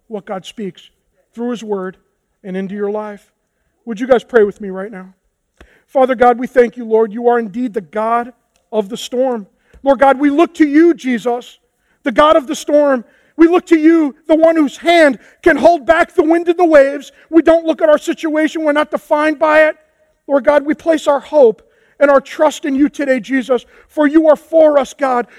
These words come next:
You are with us, God. We are not alone, Jesus. We are not, uh, uh, Lord God, we're not forgotten about, Lord God.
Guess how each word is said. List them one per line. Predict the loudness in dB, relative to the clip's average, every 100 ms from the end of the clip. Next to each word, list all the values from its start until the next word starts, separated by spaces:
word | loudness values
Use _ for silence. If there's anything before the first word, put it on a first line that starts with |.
| 0
You | 2 4
are | 2
with | 2 0 2
us, | 0 2
God. | 2 2 2 -4 2
We | 4
are | 4 4
not | 2 4
alone, | 4 4 4 2 0
Jesus. | 0 0 4 2 2 -2 _
We | 0 2
are | 2
not, | 2 0 0 -4 _
uh, | -2 -2 -4 -14
uh, | -20 _ -20 -20 -20 _ _
Lord | -6 0
God, | 0 2
we're | 2
not | 2 -2
forgotten | -4 0 2 2 0
about, | 0 0 0
Lord | 0 0 0
God. | -2 -2 -2